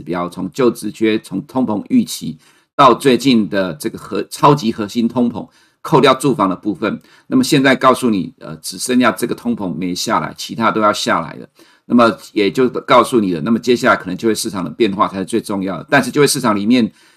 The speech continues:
还要看的是平均时薪，如果平均时薪，如果就业市场没有再上去，平均时薪不下来的话，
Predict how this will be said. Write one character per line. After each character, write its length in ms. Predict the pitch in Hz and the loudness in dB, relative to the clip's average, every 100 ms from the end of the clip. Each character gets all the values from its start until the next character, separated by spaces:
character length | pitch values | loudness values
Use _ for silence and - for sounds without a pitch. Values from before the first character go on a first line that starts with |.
| _ | _
还 220 | _ 117 | _ 2
要 180 | 127 139 | 6 6
看 300 | 131 - 135 | 4 2 4
的 100 | 113 | 4
是 220 | 107 123 | 2 0
平 160 | 113 107 | 0 0
均 100 | 120 | 0
时 180 | 120 - | 0 -4
薪， 220 | - 101 87 | -6 -4 0
如 60 | |
果 100 | 123 | 0
平 120 | 113 | 2
均 80 | 127 | 2
时 160 | 139 113 | 0 -2
薪， 280 | 135 131 127 - _ | 0 -2 -2 -14 _
如 160 | - 170 | 4 8
果 100 | 170 | 8
就 140 | - | 6
业 60 | 160 | 4
市 160 | 160 | 4
场 240 | 135 104 85 | 2 2 2
没 80 | 127 | 2
有 100 | 120 | 4
再 160 | 143 | 2
上 240 | 123 139 117 | 4 2 2
去， 160 | 127 | 0
平 160 | - 110 | 0 2
均 100 | 135 | 0
时 120 | - | 0
薪 120 | 117 | -4
不 140 | 110 - | -4 -8
下 300 | - 123 95 | -4 0 0
来 140 | 92 | 0
的 80 | 80 | -4
话， 340 | 107 95 - | -2 -2 -2